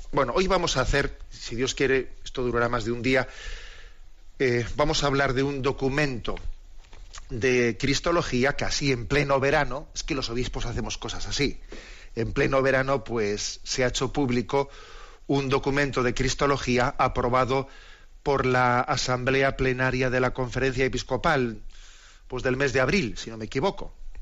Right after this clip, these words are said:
Se aprobó entonces, el mes de abril, este documento llamado Jesucristo, Salvador del Hombre y Esperanza del Mundo.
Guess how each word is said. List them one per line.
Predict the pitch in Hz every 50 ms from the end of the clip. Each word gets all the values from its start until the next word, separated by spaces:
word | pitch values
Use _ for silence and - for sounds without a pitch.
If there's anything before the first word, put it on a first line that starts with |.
| - - - - -
Se | - - -
aprobó | 123 117 - 113 120 123 143
entonces, | 147 139 123 - 170 165 156 - - 151 190 196 - - - -
el | 117 110 117
mes | 123 123 117
de | 127 123
abril, | 123 135 156 135 113
este | 226 - - 123
documento | 113 117 110 - 127 131 139 135 123 - 135 131 123 123 - -
llamado | - 127 117 120 120 120 131 131 120 127 127 123 - - - - - -
Jesucristo, | - - 131 120 - - 135 123 107 - 143 151 139 - - - 123 107 98 - -
Salvador | - - - 131 123 123 120 117 123 120 139 139 135
del | 120 123 123 131
Hombre | 147 143 131 120 117 110 110
y | 104 101
Esperanza | 113 - - - 123 120 123 135 131 117 127 123
del | 117 127 127
Mundo. | 139 156 160 143 127 110 131 156 156 -